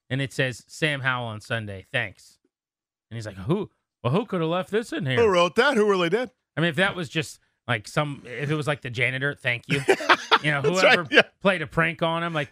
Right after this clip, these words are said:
Speaker 1: sign Josh Harris's name, you know, good for you.
Speaker 2: Or just think about Ron telling Sam,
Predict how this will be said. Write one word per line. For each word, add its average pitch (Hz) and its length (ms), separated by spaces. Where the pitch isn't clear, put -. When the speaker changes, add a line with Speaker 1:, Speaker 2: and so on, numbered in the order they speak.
Speaker 1:
sign 156 420
Josh 151 300
Harris's 143 480
name, 139 320
you 147 80
know, 151 180
good 175 180
for 156 100
you. 151 280
Speaker 2:
Or 202 100
just 190 140
think 214 140
about 175 180
Ron 160 280
telling 151 300
Sam, 127 460